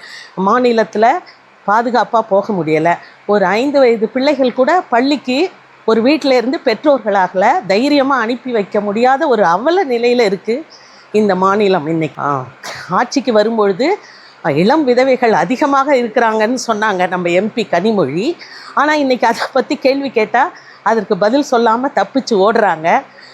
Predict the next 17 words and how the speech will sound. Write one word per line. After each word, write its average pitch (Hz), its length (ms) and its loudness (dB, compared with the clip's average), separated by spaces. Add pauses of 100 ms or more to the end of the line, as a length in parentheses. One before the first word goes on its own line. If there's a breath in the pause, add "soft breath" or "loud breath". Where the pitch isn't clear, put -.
(100)
Even 311 260 2
அவர்களுடைய 277 840 2
கூட்டத்திலே 294 580 0
கூட 226 360 2 (500 loud breath)
ஃபுல் 294 400 4
மது 240 300 0 (120)
குடிச்சிட்டு 226 760 -2 (320 loud breath)
ஒருத்தர் 220 420 0
கம்பியில 247 440 0
நடனம் 208 420 0
ஆடுறாரு. 160 640 0 (360 loud breath)
அதெல்லாம் 254 540 2 (560 loud breath)
அவங்க 220 300 2
பேச்சுக்கு, 226 480 -2
அதுக்கு 214 280 0
அவர்களே 254 400 2
சொல்கிறார்கள் 233 680 0